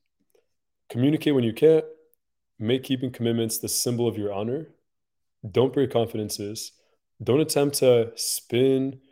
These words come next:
your way out of a commitment you've broken. And last but not least, thirteen, extend trust. Demonstrate a propensity to trust.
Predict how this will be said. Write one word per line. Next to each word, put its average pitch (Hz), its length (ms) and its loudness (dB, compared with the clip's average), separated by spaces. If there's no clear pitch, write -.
your 117 160 2
way 123 200 4
out 113 120 6
of 107 80 -2
a 107 60 -2
commitment 113 580 -4
you've 107 220 -8
broken. 110 260 -2
And 110 100 -2
last 123 240 4
but 135 80 2
not 123 180 4
least, 113 460 -2
thirteen, 131 640 -2
extend 113 720 -2
trust. - 480 -10
Demonstrate 151 460 2
a 147 40 4
propensity 120 560 -4
to 104 80 -6
trust. - 540 -2